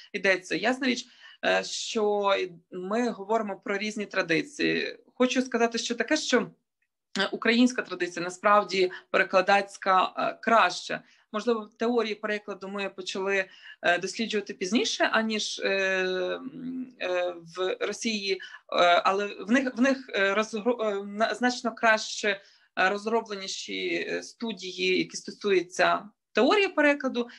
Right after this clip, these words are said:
У нас кращий переклад, тому що якщо я зараз перекладаю Агату, е, Крісті, е, і, м, вона починається з вірша Стівенсона, я-, якого,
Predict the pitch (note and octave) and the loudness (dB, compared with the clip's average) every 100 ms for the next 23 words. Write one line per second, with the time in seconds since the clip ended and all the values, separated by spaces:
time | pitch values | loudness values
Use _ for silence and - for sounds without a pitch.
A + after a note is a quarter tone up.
0 | - F#3 A#3 D#4+ A3+ B3 - A#3+ F#3 D#3+ | -12 0 2 2 0 -2 -2 -2 0 0
1 | - - F#3+ A3 - G3 - G#3 F#3+ G3 | -2 -12 -8 -6 -4 -4 0 0 0 -6
2 | F#3+ - G3 G3 G3 - F#3 G3+ G3 F#3 | -6 -6 -4 2 2 2 0 0 -2 -6
3 | _ _ _ _ D#3 F3 F3+ - A#3 A#3 | _ _ _ _ 2 2 0 -4 -4 -4
4 | - - F#3 F#3 _ _ - G3 F3+ F3+ | -8 -4 -4 -6 _ _ -10 -2 2 2
5 | F3+ - - G3+ G3+ F#3+ F#3+ F#3 F#3 - | 0 -4 -10 -6 -2 0 -2 -4 -12 -10
6 | E3+ F#3 G#3+ G#3 G3+ G#3 F#3+ F3+ - F3+ | -6 0 0 0 -4 2 2 2 0 -2
7 | E3 F3 F3+ F#3 G3+ F#3 F#3 F3 - C4 | -2 0 0 0 -2 -2 -2 -4 0 2
8 | C#4+ C4 C4 G#3 G3 F#3+ - F#3 G#3 G3+ | 2 0 0 -2 0 0 -2 -4 -2 -2
9 | F#3 F#3+ | 2 4